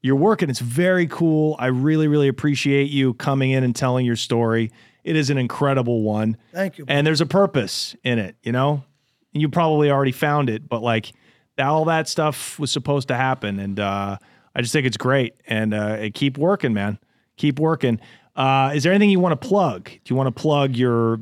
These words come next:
Speaker 1: the, the, the, um, the, uh, the rehab that
Speaker 2: Yeah,
Speaker 1: you
Speaker 2: well,
Speaker 1: work with?
Speaker 2: definitely, yeah. It's,
Speaker 1: Let's do
Speaker 2: um,
Speaker 1: that.
Speaker 2: More Life Recovery.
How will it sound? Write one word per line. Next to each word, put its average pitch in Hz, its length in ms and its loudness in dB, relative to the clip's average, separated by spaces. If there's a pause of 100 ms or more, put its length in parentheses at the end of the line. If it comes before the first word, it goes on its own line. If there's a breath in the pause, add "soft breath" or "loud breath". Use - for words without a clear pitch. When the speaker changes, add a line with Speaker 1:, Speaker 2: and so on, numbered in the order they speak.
Speaker 1:
the, 110 300 0
the, 110 160 -2 (680 loud breath)
the, - 60 -6
um, 107 540 -4 (460)
the, 113 320 -2
uh, 101 400 -4
the 110 140 -4
rehab 151 760 0
that 170 160 -2
Speaker 2:
Yeah, 254 140 4
Speaker 1:
you 247 60 4
Speaker 2:
well, - 160 4
Speaker 1:
work - 100 2
with? 226 120 6
Speaker 2:
definitely, 208 220 0
yeah. 226 140 2
It's, 160 180 -4
Speaker 1:
Let's 147 200 2
do 170 140 4
Speaker 2:
um, 165 60 6
Speaker 1:
that. 175 280 4
Speaker 2:
More 214 160 4
Life 208 280 0
Recovery. 208 540 0